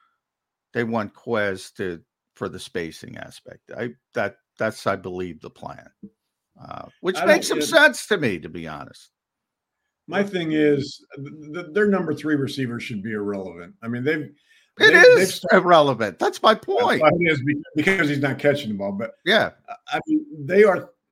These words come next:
Speaker 2: this year, you're seeing with Brian Johnson, they're throwing to the running backs, uh, Gainwell and, uh, Swift. Swift had six catches Sunday.
Speaker 1: Yeah.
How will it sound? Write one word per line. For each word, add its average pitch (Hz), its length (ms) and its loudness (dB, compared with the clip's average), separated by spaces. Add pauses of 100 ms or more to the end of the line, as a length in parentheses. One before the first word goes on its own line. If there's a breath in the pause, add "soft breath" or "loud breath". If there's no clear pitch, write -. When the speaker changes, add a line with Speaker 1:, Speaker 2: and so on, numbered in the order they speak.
(160)
Speaker 2:
this 185 300 -2
year, 160 340 0
you're 143 200 -4
seeing 143 500 -2
with 120 160 -8
Brian 135 280 -2
Johnson, 113 540 -8
they're 110 100 -6
throwing 113 380 -10
to 101 120 -14
the 104 80 -8
running 92 300 -10
backs, - 480 -20 (100)
uh, 104 60 -10
Gainwell 107 640 -6
and, 101 220 -4
uh, 98 180 -6
Swift. 92 400 -16
Swift - 340 -12
had 101 140 -12
six - 280 -16
catches 107 480 -12
Sunday. 131 300 -2
Speaker 1:
Yeah. - 60 -8